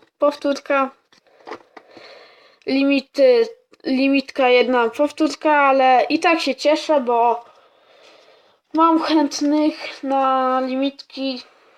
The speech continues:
No, dobra, a tu mam tych niecały centymetr, może pół. Mam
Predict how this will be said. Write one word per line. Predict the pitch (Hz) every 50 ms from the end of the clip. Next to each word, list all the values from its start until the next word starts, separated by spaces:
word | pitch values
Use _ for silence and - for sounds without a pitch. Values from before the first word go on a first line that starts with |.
| _ _ _ _ _ _ -
No, | 277 277 277 254 240 233 - - _ _ _ _ _ -
dobra, | - - 233 240 254 254 240 226 226 220
a | 220 214 208 214 226 240 240 240 240 240 247 240 247 247 247 240 - _ _ _ _ _ _ - - _ _ _ _ _ _
tu | - 277 277
mam | 277 269 269 254 240 233 - _
tych | - 262 247 226 220 - _ _ _ _ _ _ _
niecały | - 277 - 240 247 254 269 277 277 277 - 294 277 269 262 262
centymetr, | 262 - 262 254 254 247 - 277 262 254 240 240 240 247
może | 240 240 240 226 240 226
pół. | 226 - - 262 254 254 254 262 - _ _ _ _ _ _ _ - -
Mam | 208 220 220 220 220 226